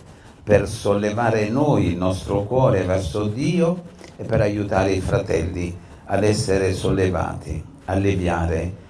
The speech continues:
le sofferenze degli altri. Io credo questo sia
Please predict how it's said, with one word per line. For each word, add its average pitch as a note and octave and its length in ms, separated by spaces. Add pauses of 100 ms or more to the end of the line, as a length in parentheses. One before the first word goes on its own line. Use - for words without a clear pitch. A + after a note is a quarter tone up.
le F#2 160
sofferenze F2 760
degli F2 240
altri. - 360
Io F#2+ 120
credo F#2 380
questo G2 500
sia F#2 520